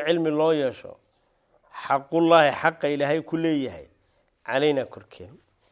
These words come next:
Waa tawxiid. Xaqullaahi cala alcabiid. At-tawxiid.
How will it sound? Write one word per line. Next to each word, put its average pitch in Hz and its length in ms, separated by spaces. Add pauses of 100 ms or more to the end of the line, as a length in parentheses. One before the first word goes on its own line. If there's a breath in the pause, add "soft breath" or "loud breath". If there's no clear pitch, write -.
(100)
Waa 170 120
tawxiid. 160 440 (800)
Xaqullaahi 165 720 (1000)
cala 147 200
alcabiid. 127 420 (880)
At-tawxiid. 85 480